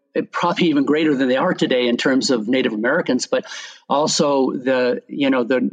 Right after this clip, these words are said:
I think the estimates were, like, ten thousand or ten million back when,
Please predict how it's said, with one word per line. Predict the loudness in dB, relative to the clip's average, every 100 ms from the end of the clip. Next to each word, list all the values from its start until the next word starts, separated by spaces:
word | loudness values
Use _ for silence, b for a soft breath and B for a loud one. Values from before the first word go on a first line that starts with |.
| -6 -18 _ _ -4
I | 0
think | 0 0
the | 0
estimates | 0 0 0 0 0
were, | 0
like, | 0 -2
ten | -2 0
thousand | 0 0 0 0 -2 -4 -4 -4
or | -2
ten | 0 2
million | 2 2 2 0
back | 0 0 -2 -6 -6
when, | -2 -2